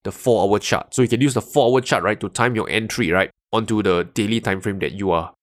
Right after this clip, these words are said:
trading on. Does it make sense? So bear this in mind, right, when it comes to multiple time frame analysis, right, anywhere between a four to six, right, a factor of four to six is kind of like the sweet spot. Of course, if you're advanced in trading, you're a pro trader, you want to, you know, tweak this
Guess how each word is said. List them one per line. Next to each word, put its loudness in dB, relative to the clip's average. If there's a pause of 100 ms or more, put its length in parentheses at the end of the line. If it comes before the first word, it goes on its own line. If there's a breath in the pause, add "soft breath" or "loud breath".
(100)
trading -4
on. -6 (300)
Does 0
it 4
make 0
sense? -2 (240)
So 4 (100)
bear 2
this 2
in 0
mind, 4
right, 2
when 2
it -2
comes -2
to -4
multiple 0
time -4
frame -2
analysis, 0
right, 2 (300)
anywhere 4
between -2
a -2
four 0
to -6
six, -6
right, 0 (460)
a -6
factor 2
of 0
four 0
to -4
six -4
is -6
kind 0
of -2
like -6
the -8
sweet -8
spot. -2 (260 loud breath)
Of 0
course, 2
if -2
you're 4 (160)
advanced 0
in -4
trading, 0
you're 2
a -6
pro 2
trader, 2
you 0
want 2
to, -2
you -4
know, -2
tweak -4
this 2